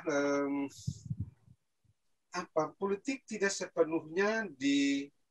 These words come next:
dalam full gamenya itu tidak sepenuhnya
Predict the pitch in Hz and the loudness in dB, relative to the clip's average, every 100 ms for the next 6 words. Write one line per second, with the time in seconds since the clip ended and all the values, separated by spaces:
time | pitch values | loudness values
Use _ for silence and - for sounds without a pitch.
0 | _ - - _ _ - 143 143 139 131 | _ -20 -20 _ _ -4 0 2 2 -2
1 | - - 170 165 151 147 135 127 110 - | -8 -2 6 8 8 6 4 0 -2 -4
2 | - - - - 160 156 143 139 127 214 | -6 -10 -12 6 10 10 8 0 0 -4
3 | 202 175 175 156 151 139 135 156 196 214 | -2 -2 -2 -4 -4 -4 -2 0 2 0